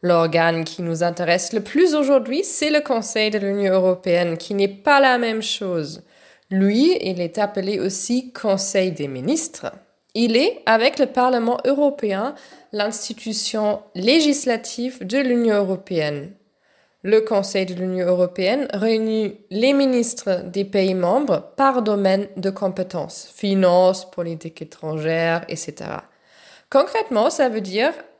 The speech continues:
s'il parle des affaires étrangères, tous les vingt-sept ministres des affaires étrangères des pays de l'U E se réunissent. S'il y a des sujets économiques à voir ensemble, ce sont les vingt-sept ministres des Finances qui se donnent rendez-vous.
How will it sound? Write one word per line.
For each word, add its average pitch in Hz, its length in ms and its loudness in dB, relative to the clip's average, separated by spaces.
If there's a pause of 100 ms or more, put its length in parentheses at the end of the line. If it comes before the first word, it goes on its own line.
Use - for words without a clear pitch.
s'il 339 440 0
parle 302 200 6
des 262 180 4
affaires 247 340 2
étrangères, 220 640 0 (220)
tous 320 200 0
les 330 200 4
vingt-sept 240 680 2
ministres 226 540 -2
des 208 280 -2
affaires 196 540 0
étrangères 196 720 0
des 208 200 -2
pays 208 440 0
de 202 140 -2
l'U 170 280 0
E 285 200 2
se - 260 -2
réunissent. 254 720 2 (440)
S'il 202 300 0
y 185 60 6
a 170 80 6
des 165 180 2
sujets 160 800 -2
économiques 180 760 -2
à 294 100 6
voir 294 220 2
ensemble, 320 500 -2 (280)
ce - 260 -2
sont 381 280 0
les 285 160 2
vingt-sept 240 500 -4
ministres 196 540 -6
des 185 180 -6
Finances 220 540 -2
qui - 180 -12
se 196 120 -6
donnent 175 280 -2
rendez-vous. 165 580 -6